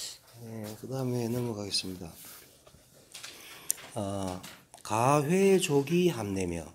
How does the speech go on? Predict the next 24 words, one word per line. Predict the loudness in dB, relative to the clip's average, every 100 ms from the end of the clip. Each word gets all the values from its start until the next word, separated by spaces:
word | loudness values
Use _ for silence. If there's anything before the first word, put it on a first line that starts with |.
| -20
가회, | -10 -2 2 2 2 0 -2 -4 -14 -20 -20 -16 -12 -8
예, | -6 -6 -8 -12 -20 -20 _ _ -20 -20 -20 -20 0
회를 | 4 8 10 8 6
아름답게 | 2 2 2 0 -4
하다. | -4 -6 -6 -4
회, | -4 -4 -18 _
모임을 | 2 6 8 10 10 8 4
아름답게 | 0 2 4 4 4 2
하는 | -2 0 2
것이 | 2 2 0 0 -2 -4
조기 | 4 4 4 4 4 4
합내, | 2 -2 0 -2 -4 -16 _ -20 _ -12
예, | -10 -8 -10 -12 -20 _ -20 -20 -20 -20 -16
예, | -14 -14 -16 -6
조기 | -4 -2 -2
할 | -2
수 | -4
있다. | -6 -8
합-, | -12 -12 -10 -4
예, | -2 -2 -2
예에 | 4 6 6 6 6 4 0 -12 -16
합할 | -14 -14 -8 -4 -2
수 | -2 -2
있으며 | -4 -4 -4 -6 -8 -10